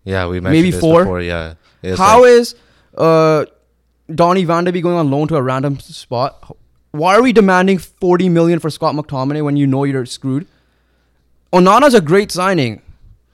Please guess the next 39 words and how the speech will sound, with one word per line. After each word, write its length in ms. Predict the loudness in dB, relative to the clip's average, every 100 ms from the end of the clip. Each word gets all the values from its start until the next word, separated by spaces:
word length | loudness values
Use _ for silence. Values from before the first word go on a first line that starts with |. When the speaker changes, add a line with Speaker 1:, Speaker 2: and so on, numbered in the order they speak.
| _ _ _ _
Speaker 2:
That's 300 | -4 -2 0
it. 260 | -2 -4 -6 -10
Like, 160 | -6 -2
Mason 340 | -2 0 2
Mount, 220 | 2 0
okay, 180 | -2 -2
fine. 260 | -2 -4 -2
You 80 | -2
wanna 160 | -2
blame 220 | 0 -2
Ten 140 | -2 0
Hag 240 | 0 -2
for 140 | -2 0
that? 220 | -2 -4
Sure. 300 | -4 -4 -4 _
Speaker 1:
Yeah, 100 | -20 -16
Speaker 2:
But 200 | -2 0
Speaker 1:
mm. 60 | 6
Speaker 2:
where's 220 | 6 6
the 80 | 0
scouting 360 | -2 -2 -2
department? 440 | -4 -4 -6 -10 -16 _ _ _ _ _ _ _ _ _ _ _
Where's 300 | 0 2 4
the 60 |
director 400 | 4 2 0 -2
of 100 | -2
football? 480 | -2 -4 -4 -6 -10 _ -20 -20 -20 -20 -18 -20 -20 _
Like 200 | -4 0
how 120 | 0
these 140 | 0 -2
other 160 | -2
big 140 | -2 -4
clubs 240 | -6 -4
have 160 | -4 -4
it. 180 | -8 _ _ _ _ -2
United 520 | 0 4 4 2 0
ain't 180 | 0 2
winning 220 | 2 0
shit. 340 | 0 -2 -4